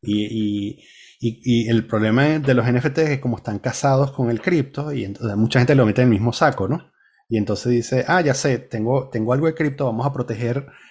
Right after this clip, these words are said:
mis ahorros metiéndolo en arte", pero luego ese arte jamás lo vas a poder vender, huevón.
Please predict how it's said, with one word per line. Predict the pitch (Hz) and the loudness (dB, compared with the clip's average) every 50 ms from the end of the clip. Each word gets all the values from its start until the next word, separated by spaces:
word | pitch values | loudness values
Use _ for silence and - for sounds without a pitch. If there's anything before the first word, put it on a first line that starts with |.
| - - - - - _ _ _ - - | -20 -20 -20 -20 -20 _ _ _ -2 2
mis | 123 120 113 - | 2 4 4 4
ahorros | 123 117 117 117 120 120 127 139 147 147 | 2 4 6 6 6 6 4 2 0 0
metiéndolo | 139 123 110 - 123 110 107 113 117 131 | 0 -2 -2 -2 0 0 0 2 2 2
en | 143 139 151 | 2 4 4
arte", | 151 131 107 101 - - 180 - _ _ _ _ _ _ _ _ _ _ _ _ _ _ _ - | 4 2 2 0 -4 -10 -14 -14 _ _ _ _ _ _ _ _ _ _ _ _ _ _ _ -8
pero | - 107 107 | -4 -2 0
luego | 107 107 104 110 | 0 2 0 0
ese | - - 156 | 0 0 -2
arte | 135 175 160 | -2 -2 -2
jamás | 156 143 107 104 104 113 | 0 0 0 0 -2 -2
lo | 123 139 | -2 0
vas | 135 143 | 0 -2
a | 139 | -2
poder | 127 107 85 92 | -2 -4 -4 -4
vender, | 107 107 107 123 156 147 113 | -6 -6 -4 -2 -2 -2 -2
huevón. | 87 80 80 78 76 80 90 _ | -4 -6 -10 -12 -14 -16 -20 _